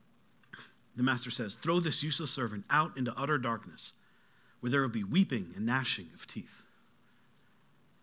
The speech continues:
We hear that, it's like, "God, isn't that a little harsh?" But the truth is, if we were, I mean, again, if we're being really honest with ourselves, don't we know people like that?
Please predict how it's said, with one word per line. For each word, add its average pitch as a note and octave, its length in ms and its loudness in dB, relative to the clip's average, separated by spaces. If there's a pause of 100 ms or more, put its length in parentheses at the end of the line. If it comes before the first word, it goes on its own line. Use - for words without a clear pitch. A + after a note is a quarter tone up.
(640)
We A2+ 100 -2
hear D3+ 140 4
that, D3 100 2
it's B2 100 -4
like, - 80 -10
"God, - 180 -6
isn't C3+ 120 -4
that C#3+ 120 0
a C#3 40 0
little C3+ 160 0
harsh?" B2+ 420 -2 (1120)
But C#3 100 -4
the - 60 -4
truth B3+ 320 6
is, C#3 220 2
if C#3+ 100 -4
we E3 80 2
were, D#3+ 140 -2 (120)
I D#3 40 2
mean, D#3 140 2
again, E3 200 2
if A2 120 -2
we're D#3 80 0
being E3+ 180 4
really D3 200 4
honest G3 300 2
with C3 120 -4
ourselves, G#2+ 440 -4 (760)
don't F3 140 2
we A#3 100 8
know E3+ 180 6
people A3+ 260 2
like A3+ 160 0
that? B3 180 -6